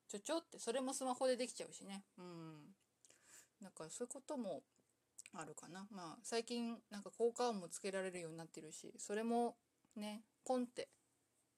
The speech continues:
ボタンじゃないけど、一つで、一タッチでいけるから、うん、それもいいんじゃないかな、なんて思ってます。うん。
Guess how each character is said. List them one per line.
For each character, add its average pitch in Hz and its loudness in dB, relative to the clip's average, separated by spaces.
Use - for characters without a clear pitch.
ボ 185 0
タ 214 2
ン 220 -2
じ 233 2
ゃ 240 2
な 247 4
い 254 4
け 226 -2
ど、 165 -4
一 - -6
つ - -10
で、 - -10
一 - -2
タ 240 0
ッ 233 0
チ - 2
で - -10
い 190 -6
け 185 0
る 190 -4
か 175 0
ら、 147 -2
う 175 -8
ん、 170 -10
そ 185 -8
れ 180 -4
も 190 -2
い 220 2
い - 2
ん - 2
じ 247 4
ゃ 247 4
な 214 -2
い 196 -6
か 175 -8
な、 208 -2
な 175 -6
ん 165 -12
て - -12
思 180 -10
っ - -12
て - -14
ま 180 -8
す。 - -6
う - -12
ん。 156 -10